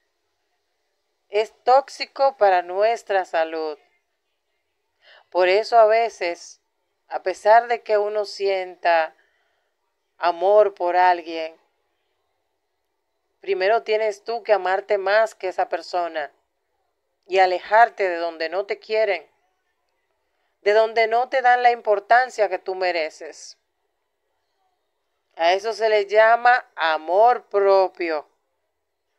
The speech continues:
En la vida existen muchas personas envidiosas.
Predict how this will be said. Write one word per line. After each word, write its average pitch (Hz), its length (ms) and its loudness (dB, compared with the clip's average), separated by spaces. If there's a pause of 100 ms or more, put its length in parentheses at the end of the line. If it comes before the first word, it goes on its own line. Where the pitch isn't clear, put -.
(2250)
En 170 160 -8
la 190 160 4
vida 254 640 0 (2000)
existen 247 680 -6
muchas 220 320 -6
personas 202 440 -6
envidiosas. 180 920 -8